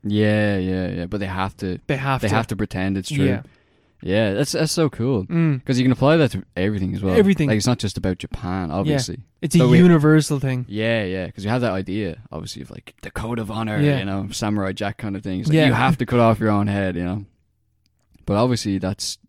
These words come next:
Speaker 1: just something that, you know, the emperor was like, "You have to do this
Speaker 2: Yeah.
Speaker 1: because I,
Speaker 2: 'Cause I say so.
Speaker 1: because I say so."
Speaker 2: Yeah.
Speaker 1: Yeah, yeah. Like, the, the people in charge
Speaker 2: Do
Speaker 1: said
Speaker 2: you not
Speaker 1: that.
Speaker 2: care about Japan?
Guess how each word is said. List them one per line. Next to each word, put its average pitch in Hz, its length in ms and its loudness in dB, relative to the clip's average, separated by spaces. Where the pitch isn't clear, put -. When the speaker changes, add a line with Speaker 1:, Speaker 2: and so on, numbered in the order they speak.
Speaker 1:
just 104 260 -2
something 98 360 -2
that, 87 260 -6
you 101 100 -2
know, 90 260 -4
the 107 100 -2
emperor 117 340 0
was 95 120 -4
like, 92 180 -4
"You 156 140 4
have 135 180 2
to 120 100 0
do 101 200 2
this 104 200 -2
Speaker 2:
Yeah. 147 260 2
Speaker 1:
because 95 600 -4
I, 101 320 -4
Speaker 2:
'Cause 165 140 -6
I 190 80 2
say 165 200 4
so. 139 180 2
Speaker 1:
because 139 100 0
I 175 80 2
say 196 240 0
so." 113 160 0
Speaker 2:
Yeah. 110 220 2
Speaker 1:
Yeah, 95 60 0
yeah. 92 60 0
Like, 95 160 -4
the, 95 220 -4
the - 40 -20
people 117 220 -4
in 92 60 -2
charge 104 380 0
Speaker 2:
Do - 40 -18
Speaker 1:
said - 100 -8
Speaker 2:
you - 40 -4
not 165 80 -2
Speaker 1:
that. 151 80 -4
Speaker 2:
care 190 80 6
about 175 140 4
Japan? 170 440 -4